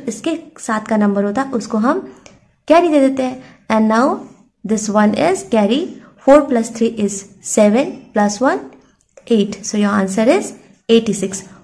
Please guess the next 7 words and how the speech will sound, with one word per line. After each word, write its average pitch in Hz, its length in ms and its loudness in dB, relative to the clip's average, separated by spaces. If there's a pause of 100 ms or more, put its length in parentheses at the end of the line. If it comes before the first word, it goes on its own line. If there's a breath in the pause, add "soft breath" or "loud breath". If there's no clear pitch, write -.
(100)
Forty-eight 277 460 2
plus 220 240 2
thirty-eight 214 460 2
is 214 120 -2
equal 220 360 0
to 440 140 -2 (680)
eighty-six। - 680 -8